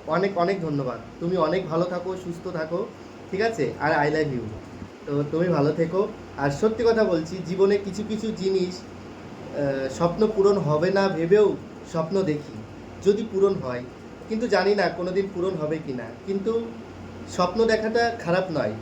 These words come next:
স্বপ্ন প্রত্যেকটা মানুষ দেখে। স্বপ্ন না হলে মানুষ বাঁচতে পারে না। কাল কি করব, পরশুদিন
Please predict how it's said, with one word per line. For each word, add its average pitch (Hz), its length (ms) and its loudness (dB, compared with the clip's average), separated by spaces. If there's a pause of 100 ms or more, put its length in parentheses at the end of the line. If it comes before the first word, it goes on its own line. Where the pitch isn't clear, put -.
(100)
স্বপ্ন 180 300 0
প্রত্যেকটা 196 460 2
মানুষ 143 300 2
দেখে। 120 260 -6 (420)
স্বপ্ন 175 280 0
না 214 80 4
হলে 208 180 4
মানুষ 185 240 -2
বাঁচতে 156 300 0
পারে 131 200 -2
না। 127 180 -2 (120)
কাল 180 260 4
কি 190 140 -8
করব, 160 460 0 (340)
পরশুদিন 185 440 -2